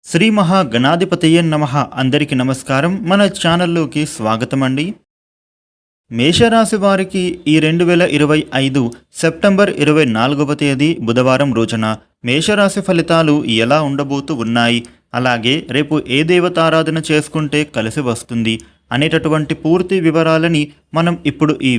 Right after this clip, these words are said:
వీడియోలో వివరంగా తెలుసుకుందాము. ఈ వీడియోని మీరు చివరి వరకు చూడండి, అన్ని విషయాలైతే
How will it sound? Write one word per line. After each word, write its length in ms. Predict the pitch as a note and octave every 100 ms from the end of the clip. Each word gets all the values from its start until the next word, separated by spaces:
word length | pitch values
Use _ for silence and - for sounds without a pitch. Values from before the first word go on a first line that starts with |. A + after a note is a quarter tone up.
| A2+
వీడియోలో 420 | D3+ E3+ D#3+ E3+ C3
వివరంగా 360 | B2+ C3 D#3 C#3
తెలుసుకుందాము. 680 | A2 G#2+ A#2+ A2 G#2+ A#2 A2+ - _ _ _
ఈ 100 | E3+ F#3
వీడియోని 480 | F3 G3+ A#3+ A#3+ G#3 G3+ -
మీరు 160 | F#3 F#3 F#3
చివరి 240 | - C#3 D#3
వరకు 280 | D3+ D3 E3 E3
చూడండి, 380 | C3 B2 A#2 A#2 A#2 _ _ A#2
అన్ని 180 | D#3+ F3+
విషయాలైతే 600 | E3+ F#3 F3 E3 D#3+ E3